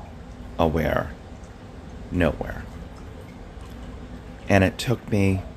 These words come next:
I don't know, a couple of decades to become aware,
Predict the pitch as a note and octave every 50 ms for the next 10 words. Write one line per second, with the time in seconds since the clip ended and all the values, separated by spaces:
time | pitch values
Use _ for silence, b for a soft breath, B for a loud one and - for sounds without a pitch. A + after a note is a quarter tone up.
0 | - - - - - - - - - - - - - - - A#2 A#2+ A#2+ A#2+ A#2+
1 | A#2+ A#2+ A#2 A2 F#2 D#2+ D#2 - - - - - - - - - - - - -
2 | - - - - - - - - - - - - - - - - - F#2+ - A2
3 | G2+ - G#2 F#2+ F2+ D#2 D2 D#2+ E2 E2 - - G2+ F#2 G2 G#2 G#2+ A#2+ - -
4 | - - - - - - - - - - - - - - - - - - - -
5 | - - - - - - - A2 - G2 F2 - - F#2 E2+ F2+ F#2 F#2+ F2+ E2+
6 | D#2+ D#2+ E2 F2+ G#2+ -